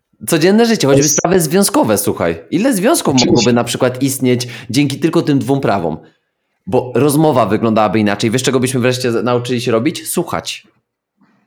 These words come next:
Speaker 1: Bo byś
Speaker 2: Mhm.
Speaker 1: naprawdę się wsłuchiwał to, co do ciebie mówi druga osoba, a nie tylko słyszał i już formułował swoje wnioski, swoje emocjonalne odpowiedzi. A tutaj byłoby tak, że: „A, dobra, szkoda gadać, nie, nie chce mi się w ogóle z tobą, z tobą rozmawiać, bo to nie ma sensu”. A teraz,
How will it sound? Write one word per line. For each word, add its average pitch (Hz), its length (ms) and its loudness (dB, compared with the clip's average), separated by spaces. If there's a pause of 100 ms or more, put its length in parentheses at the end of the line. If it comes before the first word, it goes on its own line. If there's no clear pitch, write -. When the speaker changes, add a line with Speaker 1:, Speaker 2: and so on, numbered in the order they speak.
Speaker 1:
Bo 127 80 0
byś 127 180 -2
Speaker 2:
Mhm. 110 100 4
Speaker 1:
naprawdę 143 300 2
się 151 120 0
wsłuchiwał 147 520 0
to, 131 120 -2
co 123 160 -2
do 117 100 0
ciebie 127 220 -2
mówi 135 240 0
druga 95 240 0
osoba, 90 340 0
a 92 80 0
nie 123 160 2
tylko 131 320 -2
słyszał 147 540 2
i 127 100 -2
już 139 200 2
formułował 139 500 0
swoje 135 260 0
wnioski, 139 440 0
swoje 135 340 0
emocjonalne 131 580 0
odpowiedzi. 107 540 -2 (520)
A - 120 -2
tutaj 151 400 0
byłoby 143 280 0
tak, 143 200 0
że: 135 140 0
„A, 156 260 0
dobra, 113 440 -2 (120)
szkoda 113 320 0
gadać, 95 260 0
nie, 104 120 -2
nie 113 160 0
chce 117 160 -2
mi 104 60 -2
się 110 100 -4
w 98 60 -2
ogóle 104 200 0
z - 60 -6
tobą, 104 260 0 (260)
z - 60 -10
tobą 110 200 0
rozmawiać, 107 340 0
bo 95 80 -6
to 110 100 -4
nie 110 80 2
ma 107 100 0
sensu”. 101 340 -2
A - 60 0
teraz, 120 260 0